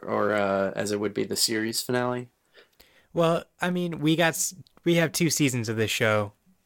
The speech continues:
Speaker 2: in my canon.
Speaker 1: Ah, okay. Uh, so season one would end, um, we get very, like, This Is Us-y, and, like,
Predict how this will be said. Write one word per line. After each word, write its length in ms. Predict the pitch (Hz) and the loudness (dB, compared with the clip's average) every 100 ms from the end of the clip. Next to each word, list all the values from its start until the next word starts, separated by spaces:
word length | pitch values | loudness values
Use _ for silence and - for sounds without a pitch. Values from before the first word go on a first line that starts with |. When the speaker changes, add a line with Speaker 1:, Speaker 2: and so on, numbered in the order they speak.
| _ | _
Speaker 2:
in 140 | 135 113 | -2 0
my 180 | 117 127 | 2 0
canon. 480 | - 101 95 95 - _ _ _ _ _ _ - | -2 -8 -8 -14 -16 _ _ _ _ _ _ -8
Speaker 1:
Ah, 420 | 107 101 87 87 | -2 -2 -2 -6
okay. 480 | - 117 110 90 95 _ _ - - _ - | -4 -2 0 -2 -4 _ _ -20 -20 _ -6
Uh, 240 | 139 127 | 2 2
so 200 | 120 - | 2 0
season 520 | 139 - 160 190 170 117 | 2 2 2 2 2 2
one 320 | 127 131 123 | 0 0 0
would 220 | 120 - | 0 0
end, 680 | - 107 104 104 104 101 - _ _ | -2 -2 0 -2 -4 -6 -10 _ _
um, 580 | 107 104 101 95 95 95 - _ _ _ _ _ _ - | -2 0 0 -2 -6 -10 -14 _ _ _ _ _ _ -4
we 100 | 139 | 0
get 160 | 160 | 2
very, 240 | 175 175 160 | 2 4 4
like, 320 | 135 117 - _ - | 2 0 -6 _ -14
This 360 | 104 113 - | -2 0 2
Is 160 | 123 - | 0 0
Us-y, 560 | 101 101 - 143 156 156 _ _ _ _ _ _ - | 0 2 2 2 0 -6 _ _ _ _ _ _ -4
and, 380 | 117 110 110 110 | 0 0 0 0
like, 480 | 104 107 101 98 | 0 0 -2 -4